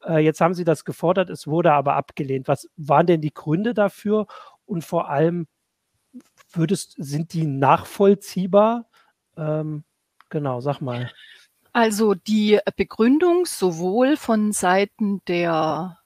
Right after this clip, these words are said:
Speaker 2: Domain, also der, der icann, als auch des reip hatte ich dann ja auch noch dazu geschalten als zuständige I-P-Adressverwaltung.
Speaker 1: Mhm.
Speaker 2: Und die haben alle be-, betont, dass, ähm, sie eigentlich zur Neutralität auch verpflichtet sind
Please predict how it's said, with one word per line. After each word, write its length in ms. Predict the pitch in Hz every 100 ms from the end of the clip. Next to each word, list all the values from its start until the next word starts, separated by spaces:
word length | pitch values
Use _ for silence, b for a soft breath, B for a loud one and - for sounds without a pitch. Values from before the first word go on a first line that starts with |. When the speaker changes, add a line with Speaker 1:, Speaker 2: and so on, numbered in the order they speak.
| _ _
Speaker 2:
Domain, 420 | - 156 160 202
also 220 | 180 165 156
der, 340 | 147 147 147
der 220 | - 123
icann, 460 | 165 226 - 277 285
als 320 | 202 196 -
auch 280 | 190 196 -
des 260 | - 160 -
reip 320 | 156 208 -
hatte 160 | 208 202
ich 80 |
dann 140 | - 175
ja 140 | 156
auch 280 | - 202 220
noch 180 | 254 254
dazu 400 | - 226 - 233
geschalten 600 | 226 - 196 190 208 208
als 400 | 170 170 - - -
zuständige 720 | - 196 202 - 180 175 -
I-P-Adressverwaltung. 1400 | - 156 - 175 156 - 170 220 - 240 220 208 214 208 - B B
Speaker 1:
Mhm. 160 | 160 151
Speaker 2:
Und 160 | 196
die 120 | 214
haben 180 | 196 - -
alle 320 | - 202 254 254 - -
be-, 120 | - - 185
betont, 720 | 214 - 202 196 220 226 -
dass, 420 | 196 185 - - - _ _ -
ähm, 340 | 185 185 185
sie 340 | 185 - 208 226
eigentlich 520 | 190 196 214 202 -
zur 140 | -
Neutralität 880 | 180 180 - 175 160 - 175 202 -
auch 120 | - 175
verpflichtet 760 | 185 - - 214 - - 254
sind 380 | - 247 240 240